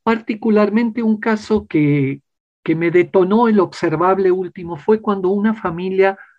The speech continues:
bloqueó Perinorte hace un par de meses, como el seis, siete de abril, porque habían asesinado a su hijo en un lugar, eh,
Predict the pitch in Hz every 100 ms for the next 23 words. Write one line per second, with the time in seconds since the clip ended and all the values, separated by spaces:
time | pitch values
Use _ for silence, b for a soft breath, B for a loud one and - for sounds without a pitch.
0 | B 160 175 - 202 214 208 165 151 147
1 | 165 156 147 160 190 - 170 - 185 147
2 | 156 160 131 123 139 - 135 - 117 117
3 | 110 101 95 b b b b - 190 185
4 | 185 - 175 170 175 127 110 110 127 135
5 | 220 _ _ _ _ - 196 202 208 208
6 | 208 165 190 220 214 202 - 160 - 160
7 | 175 180 175 175 180 156 143 - 180 233
8 | 214 - 151 151 170 170 156 156 156 156
9 | 156 165 - b b b - 131 131 127
10 | 123